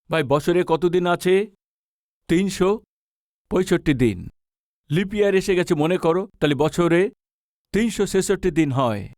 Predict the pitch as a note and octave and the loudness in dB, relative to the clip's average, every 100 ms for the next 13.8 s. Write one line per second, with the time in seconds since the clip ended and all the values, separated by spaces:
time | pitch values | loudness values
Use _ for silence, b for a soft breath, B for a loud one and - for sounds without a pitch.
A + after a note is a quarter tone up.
0 | _ _ _ E3+ G#3+ - G3+ F#3+ F#3+ F#3 | _ _ _ -6 -6 -4 -2 0 0 0
1 | F#3+ F#3+ F3 - E3+ E3+ - F#3 F#3 F#3 | -2 0 -2 -2 0 0 0 -4 -2 -4
2 | E3 D3 D3+ D#3 D3 E3 D#3 D3+ C#3 D3 | -2 -2 -2 -2 0 0 0 0 -2 -2
3 | E3 - G3+ - _ _ C#3 C#3+ C3+ C3 | -4 -2 -4 -4 _ _ -2 0 0 0
4 | B2+ G#2+ C3+ C#3+ D3 C#3+ C#3 C#3+ F#3+ _ | -2 0 -2 0 0 0 2 0 -2 _
5 | _ _ _ _ _ - F3+ F#3 D#3+ C#3 | _ _ _ _ _ -2 0 0 0 -2
6 | G2 - _ _ _ _ _ _ _ _ | -2 -10 _ _ _ _ _ _ _ _
7 | _ - D#3+ F#3+ D#3 - B3+ G3+ A3+ G#3+ | _ -6 -4 0 -2 0 -2 -2 -4 -2
8 | G#3+ G#3+ G3 G3 F#3+ D#3+ F3+ F3+ F3+ G3+ | -2 -2 -2 0 0 0 2 2 0 -2
9 | F3+ E3 C#3+ D3+ D3 C3 G2 - _ _ | -2 -2 0 0 0 0 -2 -6 _ _
10 | F3+ F3+ D#3+ F#3 F3+ F3+ C#3 D#3+ D#3+ E3+ | -2 0 0 0 0 0 -2 -2 0 0
11 | D3 D#3+ D#3 D#3 C#3+ D3 A2 - _ _ | 2 0 0 -2 0 0 0 -6 _ _
12 | G#3+ F#3+ C#3 F3 A3 G3 F#3+ F3 D#3 F#3 | -4 -2 0 0 2 0 -2 -2 0 0
13 | F#3 F3 E3 E3+ - A#2+ F#2+ | 2 2 2 0 0 0 -2